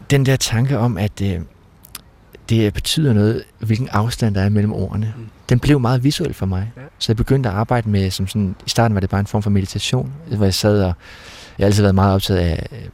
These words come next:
Speaker 1: bogmalerierne i den kristne tradition, altså dem, der sidder og, altså vitterligt tegner ordene, ikke?
Speaker 2: Ja.
Speaker 1: Og så, øh, begyndte jeg bare at sidde og, ja, det var faktisk en meget konkret en, hvor at, øh, I en af teksterne stod der,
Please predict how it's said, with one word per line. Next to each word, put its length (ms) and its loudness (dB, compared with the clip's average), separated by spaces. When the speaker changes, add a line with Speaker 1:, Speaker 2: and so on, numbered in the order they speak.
Speaker 1:
bogmalerierne 720 2
i 120 -4
den 120 -4
kristne 280 -4
tradition, 500 -4
altså 140 -4
dem, 140 2
der 80 2
sidder 340 0
og, 200 2
altså 160 0
vitterligt 380 2
tegner 420 0
ordene, 400 0
ikke? 160 -4
Speaker 2:
Ja. 80 -10
Speaker 1:
Og 100 2
så, 200 0
øh, 640 2
begyndte 280 2
jeg 80 0
bare 320 0
at 80 -4
sidde 440 0
og, 280 -6
ja, 220 4
det 60 4
var 60 4
faktisk 220 0
en 80 0
meget 160 2
konkret 420 0
en, 60 0
hvor 140 0
at, 240 -2
øh, 160 -6
I 120 4
en 120 4
af 80 4
teksterne 360 0
stod 280 -2
der, 140 0